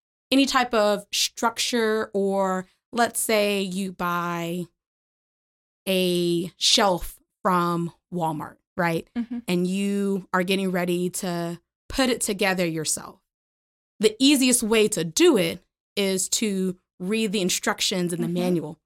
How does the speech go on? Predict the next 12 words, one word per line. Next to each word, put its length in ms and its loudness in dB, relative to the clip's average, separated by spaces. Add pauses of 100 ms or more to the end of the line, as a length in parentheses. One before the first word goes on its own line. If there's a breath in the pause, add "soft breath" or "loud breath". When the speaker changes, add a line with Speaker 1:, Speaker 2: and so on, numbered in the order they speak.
(260)
Speaker 1:
that's 220 -2
given 300 0
to 100 -2
you 100 0
in 80 0
the 80 -8
box. 160 -12 (480)
Speaker 2:
Yeah. 120 -20 (120)
Speaker 1:
If 80 4
you 80 6
decide 680 2
to 560 0